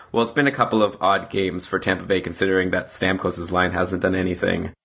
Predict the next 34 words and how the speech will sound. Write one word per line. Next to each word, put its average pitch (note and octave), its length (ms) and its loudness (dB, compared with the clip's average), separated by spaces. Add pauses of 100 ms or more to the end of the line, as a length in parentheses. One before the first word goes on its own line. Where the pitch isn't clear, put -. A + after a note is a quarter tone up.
(120)
But G#2+ 160 0
they C3 140 2
should C3+ 160 0
definitely B2+ 300 2
be A#2+ 120 4
an A2+ 80 2
interesting A#2 480 0
team A2 280 0
to A2 100 -6
follow. A2+ 400 2
They G2 160 -2
were G2 80 -2
so A#2+ 320 2
hot, A#2+ 540 0
and G2+ 360 0 (120)
I'm G2+ 180 -2
curious C#3 540 2
to B2 100 -4
see A#2+ 220 0
if A2 100 -2
they'll G#2 160 2
be G#2 140 -2
able G2+ 100 -2
to G2 80 -8
keep G#2+ 240 -6
it G2 80 -2
up G2 300 -2
without G2+ 500 0
their G2 480 0
former G2 320 -4
captain, G2 400 -2
Martin F#2+ 240 -2
Saint G2 220 -2
Louis. F#2+ 380 -2